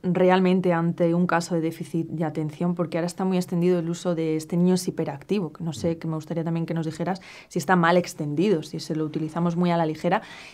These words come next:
Speaker 1: Y ahora que ya he visto que posiblemente haya ciertos puntos en los que empiezo a notar que el niño puede,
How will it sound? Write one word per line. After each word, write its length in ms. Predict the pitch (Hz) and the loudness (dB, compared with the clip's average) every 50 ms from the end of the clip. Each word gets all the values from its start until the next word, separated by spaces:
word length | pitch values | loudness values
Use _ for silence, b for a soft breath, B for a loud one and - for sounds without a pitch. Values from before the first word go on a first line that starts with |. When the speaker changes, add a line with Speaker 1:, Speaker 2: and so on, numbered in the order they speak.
| B B | B B
Speaker 1:
Y 260 | 196 190 - - - _ - - _ _ _ _ _ _ | -2 -2 -2 -4 -10 _ -20 -20 _ _ _ _ _ _
ahora 300 | - 196 202 208 214 208 | -4 -2 0 0 0 0
que 120 | 208 214 202 | 0 -2 0
ya 160 | 185 202 202 | 0 0 0
he 40 | 190 | 0
visto 440 | 202 208 202 - - 185 170 175 - | 0 -2 -4 -4 -4 -4 -4 -4 -4
que 120 | - 175 156 | -4 -4 -4
posiblemente 880 | 139 - 180 175 175 - 196 202 202 208 202 202 208 202 180 185 175 | -2 -2 -4 -4 -2 -2 -2 0 0 0 0 0 0 0 2 2 2
haya 400 | 175 175 180 185 190 190 190 190 185 B B B B B | 4 4 4 4 4 4 4 2 0 B B B B B
ciertos 420 | _ - 208 214 208 208 214 202 196 | _ 4 4 4 4 4 0 -2 -2
puntos 440 | - 214 214 208 180 175 170 - 175 | -2 -2 0 0 0 -2 -2 -2 -4
en 60 | 165 | -4
los 120 | 170 165 | -4 -4
que 260 | 165 - 175 170 165 | -4 -2 0 0 2
empiezo 320 | 165 160 156 185 185 185 196 | 0 2 0 0 0 0 0
a 40 | 190 | 0
notar 320 | 202 180 185 196 202 185 | 2 2 2 2 0 0
que 80 | 185 170 | -2 0
el 100 | 156 170 | 2 2
niño 280 | 185 202 202 180 160 | 2 4 2 0 0
puede, 600 | - 175 170 170 185 180 180 180 180 180 175 175 | 2 2 4 4 4 4 4 4 4 2 2 0